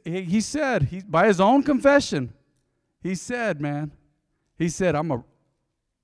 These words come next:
I'm a rapper for Jesus." I said, "Okay, we're in the hood. Okay, maybe.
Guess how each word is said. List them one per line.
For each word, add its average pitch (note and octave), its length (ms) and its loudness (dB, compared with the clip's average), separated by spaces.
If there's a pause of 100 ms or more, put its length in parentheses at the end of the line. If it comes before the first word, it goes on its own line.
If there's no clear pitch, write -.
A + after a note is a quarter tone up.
I'm D3 140 -8
a C#3 40 -4
rapper C#3 400 -12
for D3 160 -14
Jesus." C3 480 -16 (720)
I G2 80 -18
said, G#2+ 200 -14
"Okay, B3 380 -16
we're F3 140 -10
in A#3 80 -4
the B3+ 80 -2
hood. B3 260 -6
Okay, A3+ 280 -12
maybe. G#3 360 -12